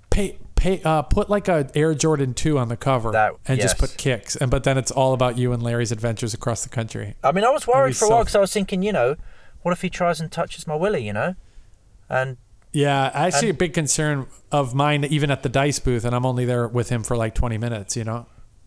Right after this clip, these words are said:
Speaker 2: Yeah, well, I mean, luckily
Speaker 1: So
Speaker 2: he did,
Speaker 1: it's
Speaker 2: you know, so it all turned out good.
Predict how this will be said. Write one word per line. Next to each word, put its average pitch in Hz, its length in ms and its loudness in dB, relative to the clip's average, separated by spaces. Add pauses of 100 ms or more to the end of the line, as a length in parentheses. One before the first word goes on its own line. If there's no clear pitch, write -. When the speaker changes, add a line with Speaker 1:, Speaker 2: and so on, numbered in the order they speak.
Speaker 2:
Yeah, 107 300 2
well, 175 200 4
I 180 100 4
mean, 180 100 4
luckily 170 320 4
Speaker 1:
So - 20 -2
Speaker 2:
he 156 120 0
did, 180 140 2
Speaker 1:
it's 185 140 2
Speaker 2:
you 131 80 0
know, 127 160 2
so 139 140 -2
it 135 60 -2
all 139 160 -4
turned 131 240 -2
out 127 140 0
good. 139 240 -4